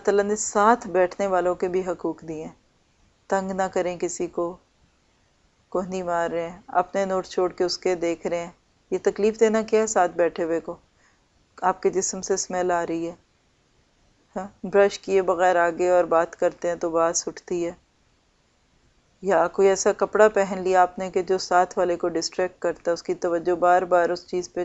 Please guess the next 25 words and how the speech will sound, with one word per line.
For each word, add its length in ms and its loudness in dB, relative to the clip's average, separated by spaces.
ہٹتی 400 -6
ہے۔ 60 -6
کوئی 140 2
ایسا 220 4
زیور 380 2
ہے 80 6
آپ 220 4
کے 100 2
ہاتھ 360 -4
میں، 240 -6
آپ 240 -6
کی 100 -8
انگلیوں 380 -4
میں، 160 0
کہ 80 0
جس 240 -2
کی 120 -4
وجہ 240 2
سے 160 0
دوسرے 480 -2
کی 100 -6
توجہ 440 -2
نہیں 200 -8
ہو 180 -4
رہی، 140 -4